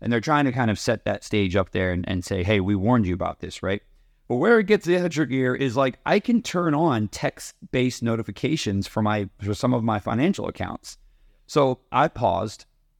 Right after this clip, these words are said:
and I was like, "Uh-oh." So sure enough, I actually, and this is the crazy part, I,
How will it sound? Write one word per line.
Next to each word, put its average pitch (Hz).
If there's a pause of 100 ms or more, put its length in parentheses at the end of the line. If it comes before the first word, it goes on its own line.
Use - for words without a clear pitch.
(400)
and 117
I 110
was 110
like, 101
"Uh-oh." 117 (260)
So 127
sure 175
enough, 139
I 120
actually, 131
and 107
this 110
is 107
the 107
crazy 107
part, 98
I, 113